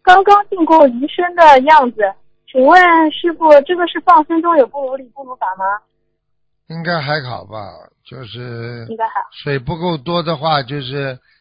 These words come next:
Speaker 2: 放生的意念不够纯洁。嗯。
Speaker 1: 哦，因为这个同修怀孕和附近没有放生的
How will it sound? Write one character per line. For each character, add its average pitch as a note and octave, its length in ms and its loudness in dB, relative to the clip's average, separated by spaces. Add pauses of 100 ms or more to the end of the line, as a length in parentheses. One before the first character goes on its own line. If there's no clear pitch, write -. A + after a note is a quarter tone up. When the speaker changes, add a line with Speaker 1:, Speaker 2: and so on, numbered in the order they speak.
(140)
Speaker 2:
放 F#3+ 240 -4
生 F3+ 160 -8
的 F#3 120 -6
意 F#3+ 240 -6
念 E3+ 200 -4
不 C#3 140 -12
够 D3 160 -8
纯 B2 320 -16
洁。 A2 240 -18 (540)
嗯。 F2+ 260 -20 (560)
Speaker 1:
哦， B3 360 0 (500)
因 G4 160 -4
为 G4 220 -6
这 G4+ 100 -2
个 E4 140 4 (100)
同 A#3+ 100 -4 (240)
修 E4 80 -2 (380)
怀 G3+ 220 2
孕 D4+ 320 -6
和 A#3+ 160 0
附 D#4+ 180 -6
近 D4 220 -2
没 B3 120 2
有 C#4+ 160 6
放 D4 200 6
生 D4 100 0
的 C#4+ 200 4